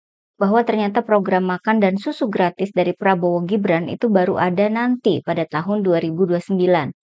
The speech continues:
Ini semua didasarkan pada pemberitaan yang beredar sebelumnya. Misalnya ini dari T V One News dot com ya, dengan judul berita,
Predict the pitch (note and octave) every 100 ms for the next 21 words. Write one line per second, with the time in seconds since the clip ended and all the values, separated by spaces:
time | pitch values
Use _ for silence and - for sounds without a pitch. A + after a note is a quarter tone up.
0 | _ _ _ _ A3+ C4 C4+ A3+ G#3+ A#3+
1 | A#3 G3 F#3+ F#3+ F#3+ G#3+ A3+ F#3+ G#3 G3+
2 | G3 G3+ - A3+ A3 G#3+ G3+ G3+ G#3 A3
3 | A#3+ G#3 B3 C4 G#3+ G3+ - _ _ _
4 | _ A3+ A3 G#3 A3+ B3+ A3+ A#3+ G3+ F#3
5 | F#3+ - G#3+ G#3 G#3 F#3+ F#3 F#3+ G3+ G#3+
6 | - E3+ - G3+ F3 F3 F#3 F3+ F3+ F3
7 | F3+ F3 F3+ E3+ - G3+ C4+